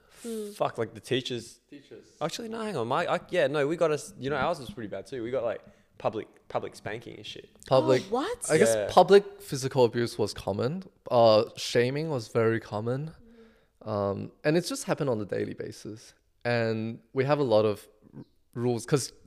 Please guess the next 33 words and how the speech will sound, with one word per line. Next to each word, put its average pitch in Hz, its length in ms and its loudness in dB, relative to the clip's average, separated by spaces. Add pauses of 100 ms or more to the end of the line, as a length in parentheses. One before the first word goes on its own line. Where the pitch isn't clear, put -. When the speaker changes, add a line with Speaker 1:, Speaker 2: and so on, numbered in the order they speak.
Speaker 3:
'cause 131 140 -4
it's 127 120 -4
a 131 40 -2
boarding 120 280 0
school. - 280 -12 (240)
Speaker 1:
Mm. 226 160 -20 (640)
Speaker 3:
So 156 140 2
it's 143 140 2
twenty-four 180 280 4
hours. 110 440 2 (1000)
There's 127 200 0
no 147 100 6
going 143 200 6
back 117 160 6
home. 107 280 -2 (100)
Speaker 1:
Yeah. 208 220 -12 (680)
Speaker 3:
And 120 480 4 (280)
at 120 180 6
nighttime, 110 760 2 (200)
they 120 100 2
will, 110 500 0 (680)
they 131 100 0
will 120 220 2 (440)
assign 113 600 2 (240)
a - 40 -8
senior 117 800 -2 (200)
student 104 500 -4 (560)
to - 160 -2
live 117 220 4
in 107 120 2
every 104 240 0
dorm 104 300 -2
room 107 260 -12